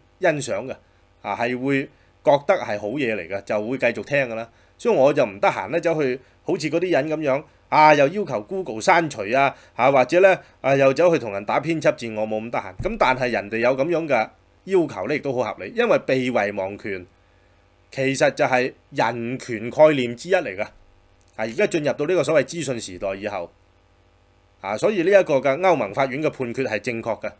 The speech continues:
係保障咗人權嘅，因為唔係個個人都想做公眾人物，或者唔係個個人都希望喺個網路上邊俾人係咁樣負面討論㗎嘛，啊。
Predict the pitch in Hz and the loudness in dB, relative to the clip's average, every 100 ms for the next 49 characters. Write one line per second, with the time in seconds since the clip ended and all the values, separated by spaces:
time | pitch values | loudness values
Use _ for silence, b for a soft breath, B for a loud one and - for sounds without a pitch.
0 | - - - - - - 160 147 127 226 | -20 -20 -20 -20 -4 2 2 4 2 4
1 | 190 151 160 190 104 95 95 113 - b | 4 4 4 0 -2 -6 -8 -8 -8 b
2 | b 254 143 117 131 160 151 156 101 139 | b 2 2 2 0 2 2 2 0 0
3 | 190 147 170 131 165 151 143 98 101 175 | 0 -2 -2 -4 -4 -4 -4 -4 -2 -2
4 | B B - 143 160 110 120 156 147 120 | B B -4 -2 0 -2 0 0 2 -2
5 | 107 190 185 170 123 117 180 147 117 135 | 0 2 2 2 0 0 0 2 0 0
6 | 117 117 135 160 160 123 95 110 131 156 | -4 -4 -4 -4 -2 -2 -4 -6 -4 -4
7 | 151 - b b - 113 120 131 156 127 | -4 -8 b b -10 -6 -4 -4 -4 -4
8 | 139 113 143 117 - _ - 95 104 | -4 -4 -6 -8 -10 _ -10 -6 -6